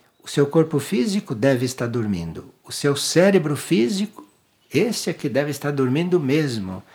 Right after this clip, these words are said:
para não interferir na sua vida de sono, com as ideias dele. Mas então, você,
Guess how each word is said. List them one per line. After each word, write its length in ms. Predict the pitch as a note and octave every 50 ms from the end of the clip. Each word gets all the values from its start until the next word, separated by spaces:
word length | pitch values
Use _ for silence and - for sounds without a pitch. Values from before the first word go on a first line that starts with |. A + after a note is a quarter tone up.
| - _
para 140 | _ - A2+
não 140 | G#2+ C3+ E3+
interferir 800 | F#3 F3+ - F3+ D#3 - - D3+ C3 B2+ D3 F3 G#3+ A3 - - - - - -
na 140 | A#2+ C3
sua 200 | B2+ - - C3
vida 240 | B2 A#2 D3 D#3 E3
de 120 | D#3+ F3 E3
sono, 420 | - - - A2 F2 F2 - - - _ _ _ _ _ _
com 120 | - A#2+
as 100 | A2+ G#2
ideias 480 | A2+ - F#2+ A2+ B2 C3+ C#3+ D3+ D3 B2
dele. 320 | F#2+ F#2 F2+ D#2+ - - _ _ _ _ _ _ _ _ _ _ _ _ _ _ _ _ _ _ _ _ _
Mas 180 | - D#3 G#3+ F#3
então, 360 | A#3+ A3 A3 - B2+ A#2+ A2
você, 640 | A2 B2+ B2 - - - G3+ A#3+ B3 G#3+ G3+ -